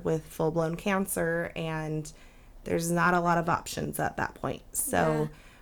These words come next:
Speaker 1: it's been really interesting just seeing that I'm not the only person not only going through cancer at my age, but ovarian cancer specifically,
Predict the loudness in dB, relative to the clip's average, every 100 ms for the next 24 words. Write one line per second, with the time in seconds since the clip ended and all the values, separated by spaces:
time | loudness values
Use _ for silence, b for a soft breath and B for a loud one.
0 | B -20 -20 -20 -20 -20 2 2 4 2
1 | 4 4 4 2 2 -2 0 2 4 4
2 | 2 -2 -2 0 0 0 0 0 0 -2
3 | 0 0 0 0 -2 -2 -2 2 2 0
4 | -2 -2 -2 2 2 2 2 0 -2 -2
5 | -2 -2 -2 0 -2 -4 -14 -20 -20 -20
6 | 0 4 4 4 4 4 0 -2 2 2
7 | 2 0 -2 -2 -4 -6 -2 0 0 -2
8 | 0 2 4 2 0 -4 -4 -6 -6 -6
9 | -2 0 -2 -4 -8 -10